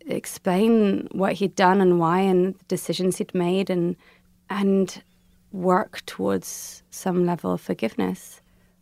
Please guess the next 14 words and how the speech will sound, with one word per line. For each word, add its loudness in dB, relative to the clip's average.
But 2
I -2
don't 2
think -4
we 2
got 2
there 4
really 2
fully, 0
not 2
until -2
working -2
on 2
this -2